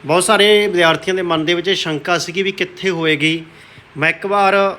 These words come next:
ਬਹੁਤ ਸੰਖੇਪ ਜੇ ਸਮੇਂ ਦੇ ਵਿੱਚ ਤੁਹਾਡੇ ਨਾਲ ਇਹ ਜਿਹੜੀ ਲਿਸਟ ਸਾਂਝੀ ਕਰਨ ਲੱਗਿਆਂਗਾ।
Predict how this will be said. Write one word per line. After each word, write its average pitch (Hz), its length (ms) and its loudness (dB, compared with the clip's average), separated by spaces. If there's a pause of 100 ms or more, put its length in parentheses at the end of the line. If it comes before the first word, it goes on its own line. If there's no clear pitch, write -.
ਬਹੁਤ 175 300 -4
ਸੰਖੇਪ 180 920 -2
ਜੇ 170 100 -4
ਸਮੇਂ 160 280 -4
ਦੇ 170 100 -2
ਵਿੱਚ 170 240 -6
ਤੁਹਾਡੇ 165 320 -4
ਨਾਲ 151 300 0 (460)
ਇਹ 170 100 -6
ਜਿਹੜੀ 165 180 0
ਲਿਸਟ 165 200 -2
ਸਾਂਝੀ 147 420 -6
ਕਰਨ 156 200 -2
ਲੱਗਿਆਂਗਾ। 143 560 -4